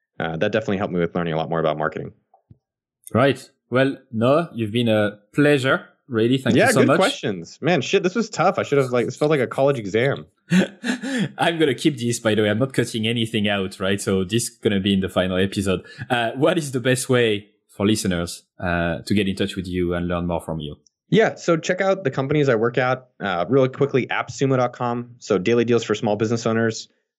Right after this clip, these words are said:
Speaker 1: uh, sumo dot com, uh, free tools to grow your email list. And then we just launched briefcase H Q dot com, which, uh, is, uh, basically Netflix for software.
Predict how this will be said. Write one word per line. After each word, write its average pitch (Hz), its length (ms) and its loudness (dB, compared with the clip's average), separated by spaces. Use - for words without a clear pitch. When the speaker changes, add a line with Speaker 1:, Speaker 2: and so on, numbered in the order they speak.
Speaker 1:
uh, 87 220 -4
sumo 135 300 0
dot 123 100 0
com, 120 480 -4
uh, 180 160 0
free 123 180 -2
tools 123 180 0
to 127 80 -12
grow 117 100 2
your 104 100 4
email 120 220 0
list. 120 360 -2
And 107 80 0
then 113 60 2
we 120 60 2
just 143 200 -2
launched 123 240 -4
briefcase 123 580 0
H 104 220 -4
Q 120 180 2
dot 101 140 0
com, 104 240 -4
which, 101 180 -2
uh, 92 220 2
is, 95 260 0
uh, 87 200 2
basically 120 300 0
Netflix 107 400 -2
for - 100 -4
software. - 560 -4